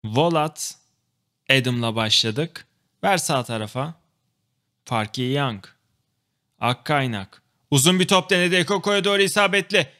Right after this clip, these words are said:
Ekoko sağ tarafta tek başına. Hadi be. En son kendisine çarptı. Out oldu. O biraz kötü oldu. Köşe vuruşunu alabilseydik keşke. Volant.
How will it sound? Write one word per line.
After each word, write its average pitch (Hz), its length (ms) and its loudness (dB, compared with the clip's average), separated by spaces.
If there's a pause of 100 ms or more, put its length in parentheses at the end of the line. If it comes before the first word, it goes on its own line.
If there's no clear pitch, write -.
(120)
Ekoko 202 440 2
sağ 208 260 2
tarafta 226 380 0
tek 233 240 0
başına. 202 500 0 (520)
Hadi 120 380 -4
be. 101 260 -6 (2000)
En 139 120 2
son 165 340 -2 (100)
kendisine 151 600 -2
çarptı. 165 500 -4 (720)
Out 156 320 -2
oldu. 92 360 -14 (120)
O 135 160 -10
biraz 131 280 -4
kötü 131 260 -10
oldu. 104 340 -10
Köşe 127 280 -6
vuruşunu 131 440 -6
alabilseydik 120 680 -8
keşke. - 380 -12 (760)
Volant. 139 640 0